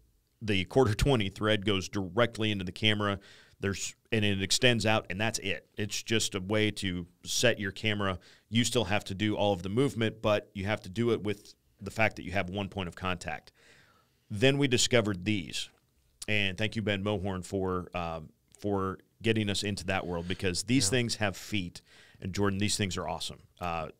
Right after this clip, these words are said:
Speaker 2: It
Speaker 1: you
Speaker 2: was a
Speaker 1: ex-
Speaker 2: game changer for us.
Speaker 1: Absolutely.
Speaker 2: That's just, it was actually, <laughs> it was kinda mind blowing.
Speaker 1: Yeah.
Speaker 2: But yeah, it, you know, the panning and tilting, they've, this, this one has a fluid pan down below.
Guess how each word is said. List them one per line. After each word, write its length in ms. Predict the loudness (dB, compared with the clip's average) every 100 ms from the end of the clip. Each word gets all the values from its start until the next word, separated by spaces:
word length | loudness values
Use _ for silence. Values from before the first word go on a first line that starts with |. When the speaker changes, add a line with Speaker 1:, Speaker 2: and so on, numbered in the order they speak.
| -4
Speaker 2:
It 60 | 0
Speaker 1:
you 40 |
Speaker 2:
was 140 | 2 2
a 40 |
Speaker 1:
ex- 80 | 0
Speaker 2:
game 440 | -4 0 2 0
changer 420 | -2 -4 -6 -8 -10
for 220 | -10 -2
us. 60 |
Speaker 1:
Absolutely. 520 | 0 2 2 0 -2 -4
Speaker 2:
That's 160 | -6
just, 380 | -6 -4 -4 -6
it 120 | -8
was 280 | -6 -8 -12 -14 _ -10
actually, 320 | -6 -4 -4 -8 -6
<laughs> 100 | -4
it 60 |
was 120 | -2 0
kinda 180 | 0
mind 240 | 0 0 0
blowing. 340 | -2 -2 -4 0
Speaker 1:
Yeah. 160 | -2 -2 -8
Speaker 2:
But 300 | -4 -4 0
yeah, 300 | 4 6 4
it, 280 | 2 0 -2 -16 -20 _ -4
you 160 | -2
know, 120 | 0 -2
the 60 |
panning 380 | 0 2 2 0
and 100 | 0
tilting, 380 | 0 0 0 0
they've, 220 | 0 -2
this, 240 | -2 -2 -2
this 240 | -2 -2
one 100 | -2
has 180 | -4 -4
a 220 | -4 -4 -8
fluid 480 | -14 -6 -2 -2 -4 -14 _ _
pan 500 | -8 -4 -2 -2 -4
down 260 | -4 -4 -4
below. 480 | -4 -2 -2 -4